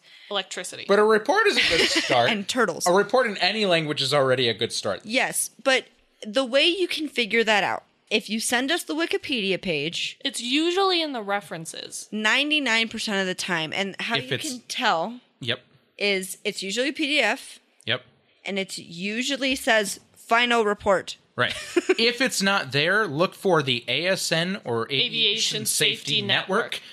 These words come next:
Speaker 2: because they will always have the final report
Speaker 1: Well,
Speaker 2: if it's available
Speaker 3: If it's
Speaker 2: online.
Speaker 3: available.
Speaker 2: If
Speaker 1: So
Speaker 2: it's available anywhere on the internet,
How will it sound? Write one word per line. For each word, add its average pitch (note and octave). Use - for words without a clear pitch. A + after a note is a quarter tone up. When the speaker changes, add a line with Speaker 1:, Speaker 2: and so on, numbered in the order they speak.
Speaker 2:
because C#3
they D3+
will F3+
always C#3
have F#2+
the A#2
final A2+
report A#2
Speaker 1:
Well, A3+
Speaker 2:
if -
it's G3
available E3
Speaker 3:
If A3
it's -
Speaker 2:
online. E3+
Speaker 3:
available. D#3+
Speaker 2:
If D3
Speaker 1:
So A3+
Speaker 2:
it's G3+
available F3
anywhere D#3+
on D3+
the D3
internet, D3+